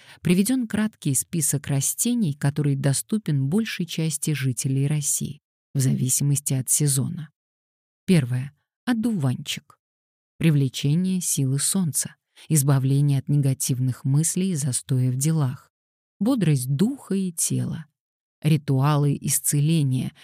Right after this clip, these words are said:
в которых нужно что-то перебороть, от чего-то избавиться и взамен наполнить тело силой. Цветок можно использовать для усиления заклинаний и ритуалов, как и масло апельсина.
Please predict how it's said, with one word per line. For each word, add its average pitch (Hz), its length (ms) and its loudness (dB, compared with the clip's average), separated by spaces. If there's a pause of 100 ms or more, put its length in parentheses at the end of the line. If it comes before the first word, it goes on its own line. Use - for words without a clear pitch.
(140)
в - 80 -20
которых 143 380 0
нужно 139 340 0
что-то 143 420 -2
перебороть, 131 800 0 (260)
от 151 120 -2
чего-то 226 500 -2
избавиться 160 800 0 (220)
и 160 100 0
взамен 139 640 2
наполнить 202 720 -2
тело 131 380 0
силой. 135 580 -4 (720)
Цветок 226 600 0
можно 185 480 0
использовать 190 640 -2
для 156 160 2
усиления 135 840 0
заклинаний 143 840 0
и 202 180 0
ритуалов, 147 720 -2 (360)
как - 220 -4
и - 40 0
масло 131 460 0
апельсина. 127 760 -4